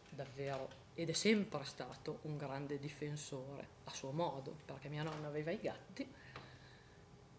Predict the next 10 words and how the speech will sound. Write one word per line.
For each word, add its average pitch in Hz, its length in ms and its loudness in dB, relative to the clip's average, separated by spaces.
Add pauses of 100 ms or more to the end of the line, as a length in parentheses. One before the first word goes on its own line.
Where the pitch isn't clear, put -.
e 143 100 -2
aia. 127 240 2 (2250)
Ed 147 120 4
era 151 160 8
disperata - 600 8
perché 147 420 4 (360)
vedeva 196 340 8
sparire 160 460 6
un 240 120 8
gatto - 440 -2